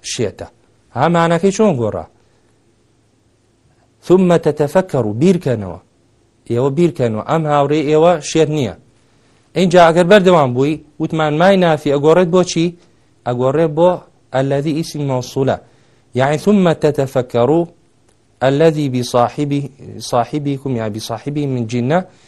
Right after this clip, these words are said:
يعني ئەو کەسەیە، ئەو کەسە خاوەن عەقڵە کە چییە؟ بە هاوڕێکەی ئێواڵێ چی؟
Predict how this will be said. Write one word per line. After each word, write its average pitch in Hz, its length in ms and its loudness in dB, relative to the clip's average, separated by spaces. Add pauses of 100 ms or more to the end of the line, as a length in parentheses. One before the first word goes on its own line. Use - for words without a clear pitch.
(280)
يعني 120 320 -2
ئەو 165 160 2 (120)
کەسەیە، 139 520 0 (520)
ئەو 151 200 0
کەسە 147 320 -2
خاوەن 120 360 0
عەقڵە 139 400 -4
کە 135 160 -4
چییە؟ 143 260 0 (880)
بە 120 120 2 (400)
هاوڕێکەی 117 600 -2
ئێواڵێ 131 380 0
چی؟ 127 340 -8